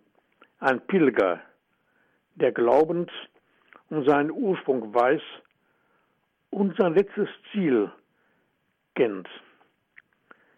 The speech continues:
Der dreifachen Flucht, ich hatte ja gesagt, die Jagd nach Besitz, Geltung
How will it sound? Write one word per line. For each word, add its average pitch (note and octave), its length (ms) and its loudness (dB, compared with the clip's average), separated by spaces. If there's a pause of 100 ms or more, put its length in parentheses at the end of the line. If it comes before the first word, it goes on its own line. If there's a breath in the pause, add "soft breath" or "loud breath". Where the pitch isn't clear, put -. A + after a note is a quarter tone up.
(280 soft breath)
Der B2+ 120 0
dreifachen D3+ 640 0
Flucht, - 360 -2 (800)
ich - 60 -6
hatte C3 140 -2
ja B2+ 120 2
gesagt, A#2 420 0
die B2 140 -8
Jagd C3 260 0
nach A2 220 -8 (600 soft breath)
Besitz, D3 300 -2 (1040)
Geltung C3+ 600 0